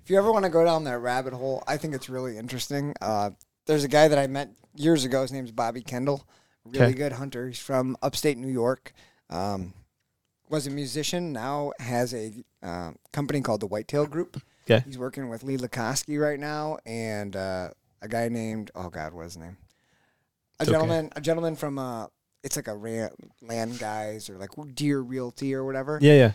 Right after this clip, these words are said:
Speaker 1: And this Bobby has killed some <laughs> really big deer on some farms in Illinois. And what they'll, he'll, what he'll do is they'll buy properties or they'll come to your property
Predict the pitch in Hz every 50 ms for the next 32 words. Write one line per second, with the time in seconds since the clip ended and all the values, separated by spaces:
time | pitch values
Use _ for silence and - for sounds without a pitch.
0 | - - - 143 135 135 135 120 110 _ _ _ _ _ _ _ 139 151 143 123
1 | 131 147 151 156 160 147 139 123 139 135 151 180 _ _ _ - - 208 - -
2 | - 160 143 - 120 120 - - - 180 175 151 135 139 131 131 120 123 113 107
3 | 110 120 151 - - 123 123 - 127 123 - 120 117 120 110 98 123 117 110 110
4 | 110 107 107 110 110 107 110 110 113 110 120 120 - 131 135 120 139 156 160 -
5 | _ _ _ _ - 131 120 120 156 185 175 143 120 101 104 104 110 110 - -
6 | 113 117 117 123 120 131 - 131 131 135 135 - 139 139 139 143 139 120 117 82
7 | 87 90 - - - - - - 110 - 127 131 117 101 107 127 - 131 131 135
8 | - - 156 170 180